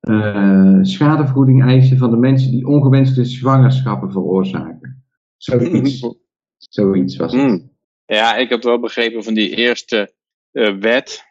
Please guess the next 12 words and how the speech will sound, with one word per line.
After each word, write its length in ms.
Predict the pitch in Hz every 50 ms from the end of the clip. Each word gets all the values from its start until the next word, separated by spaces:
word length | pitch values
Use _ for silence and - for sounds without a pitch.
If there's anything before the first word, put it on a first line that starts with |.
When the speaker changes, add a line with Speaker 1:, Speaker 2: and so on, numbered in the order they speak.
| _ _
Speaker 2:
Daar 160 | - 113 104
werd 160 | 107 107 104
dan 180 | - 110 101 104
heel 200 | 107 107 107 104
erg 180 | 101 101 - -
van 200 | - 117 107 92
gezegd 400 | 104 98 107 104 98 - - -
van, 200 | - 113 110 101
ja, 360 | 95 90 92 98 101 95 - - - - _ _ _ _ _ _
eh, 760 | - 113 110 107 107 107 107 104 101 92 - - 80 90 110 117
er 80 | 107
worden 360 | 110 117 113 110 104 107 107